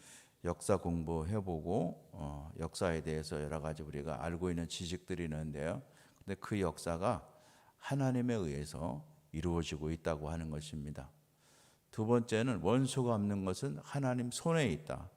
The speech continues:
이렇게 오늘 두 가지 메시지를 가지고 말씀을 나누겠습니다.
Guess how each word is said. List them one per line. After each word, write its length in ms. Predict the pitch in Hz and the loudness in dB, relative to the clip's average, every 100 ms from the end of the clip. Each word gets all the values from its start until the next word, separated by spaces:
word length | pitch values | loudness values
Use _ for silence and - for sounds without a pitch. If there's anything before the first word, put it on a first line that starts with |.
| _ | _
이렇게 380 | - 76 82 151 - - - - _ - | -6 -2 -2 -4 -10 -20 -20 -20 _ -10
오늘 120 | 82 | -8
두 140 | - 98 | -4 4
가지 300 | 107 101 95 | 4 6 4
메시지를 500 | 87 82 92 82 80 | 2 2 0 -2 -2
가지고 440 | 82 76 85 90 | -2 -2 -2 -2
말씀을 500 | 95 80 82 82 78 | 0 -2 -2 -2 0
나누겠습니다. 960 | 78 78 82 80 - 80 76 92 101 | 0 0 0 -2 -2 -4 -2 -2 -2